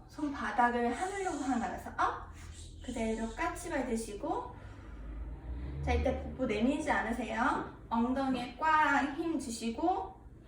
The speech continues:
양옆으로 오픈, 내려 내려올게요. 후. 쉽진 않아요. 이런 속도로 같이 저랑 같은 속도로 하시고요.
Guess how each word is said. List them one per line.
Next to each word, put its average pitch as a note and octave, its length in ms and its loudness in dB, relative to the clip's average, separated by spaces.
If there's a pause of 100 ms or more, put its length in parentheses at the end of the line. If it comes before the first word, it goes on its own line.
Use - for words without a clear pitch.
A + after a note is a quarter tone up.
(300)
양옆으로 G#3+ 520 -2
오픈, F#4+ 580 -2 (520)
내려 - 260 0
내려올게요. - 600 -2 (260)
후. G4+ 580 0 (760)
쉽진 - 360 -6
않아요. C#4 720 6 (260)
이런 E4 300 6
속도로 D#4 560 2
같이 D#4 680 -2
저랑 A#3+ 360 6
같은 F4 360 -2
속도로 D#4+ 380 0
하시고요. D#4+ 800 2